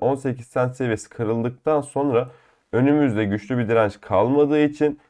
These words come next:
yani çok büyük bir pump gelebilir. Kırk altı sent seviyesine kadar hızlı bir yükseliş gelebilir. E, Dogecoin tutanlar için, Dogecoin yatırımcılar için şöyle güzel bir haber verebilirim. Arkadaşlar Elon Musk, e, bir tweet paylaşmış iki saat önce. "Beni ne kadar çöpe atarsanız atın,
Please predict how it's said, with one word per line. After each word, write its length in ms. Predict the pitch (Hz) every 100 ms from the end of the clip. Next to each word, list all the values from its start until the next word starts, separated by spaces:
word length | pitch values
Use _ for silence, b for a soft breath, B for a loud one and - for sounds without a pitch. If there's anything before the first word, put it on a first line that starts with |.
| -
yani 180 | 90 95
çok 300 | - 156 156
büyük 180 | 139 113
bir 120 | 117
pump 340 | 117 113 127
gelebilir. 480 | 127 131 135 135 131
Kırk 280 | - 127 127
altı 260 | 131 131 -
sent 220 | 107 90
seviyesine 580 | 98 104 113 123 139 135
kadar 300 | 113 123 151 B B -
hızlı 320 | 151 139 95
bir 60 |
yükseliş 500 | 104 127 - 143 151
gelebilir. 480 | 139 135 131 113 87 85 101
E, 200 | 101 107
Dogecoin 440 | 151 151 165 160
tutanlar 460 | 156 156 151 156 151
için, 240 | 147 123
Dogecoin 380 | 131 135 143 123
yatırımcılar 540 | 110 127 127 123 135
için 180 | 135 127
şöyle 260 | 127 127 131
güzel 340 | 101 113 120
bir 60 | 123
haber 340 | 117 123 104
verebilirim. 540 | 95 110 120 139 143
Arkadaşlar 560 | 120 131 143 143 127 -
Elon 200 | 110 135
Musk, 340 | 147 151 151 _ b b b
e, 100 | 113
bir 80 | 123
tweet 360 | 127 151 156 -
paylaşmış 520 | 151 120 95 98 -
iki 220 | 92 -
saat 340 | - 98 95 101
önce. 400 | 90 98 147 147 B -
"Beni 260 | 127 151 156
ne 100 | 156
kadar 320 | 147 143 135
çöpe 260 | 143 131
atarsanız 640 | 117 127 139 131 120 101 -
atın, 380 | 147 147 147